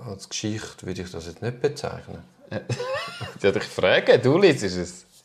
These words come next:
Speaker 1: Nein, es geht um Hunger, also quasi Liebe über den Magen.
Speaker 2: Ja.
Speaker 1: Gleichzeitig schildert er, das muss gleichzeitig sein, eine Trennung von einer Freundin.
Speaker 2: Ja.
Speaker 1: Aber eben, ich bin, ich bin noch nicht ganz fertig, ich bin fast fertig und ich bin dann gespannt,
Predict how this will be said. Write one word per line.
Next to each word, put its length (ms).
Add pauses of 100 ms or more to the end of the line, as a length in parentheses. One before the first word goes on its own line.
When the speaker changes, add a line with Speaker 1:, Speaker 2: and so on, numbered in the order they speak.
(100)
Speaker 1:
Nein, 220
es 120
geht 200
um 160
Hunger, 420
also 260 (280)
quasi 380 (300)
Liebe 420
über 280
den 180
Magen. 460
Speaker 2:
Ja. 360
Speaker 1:
Gleichzeitig 600
schildert 560
er, 100
das 140
muss 200
gleichzeitig 880
sein, 280 (260)
eine 160
Trennung 380
von 200
einer 120
Freundin. 800 (120)
Speaker 2:
Ja. 260 (260)
Speaker 1:
Aber 180
eben, 120
ich 180
bin, 260
ich 120
bin 180
noch 120
nicht 240
ganz 300
fertig, 360
ich 60
bin 100
fast 340
fertig 520 (300)
und 140
ich 80
bin 100
dann 200
gespannt, 800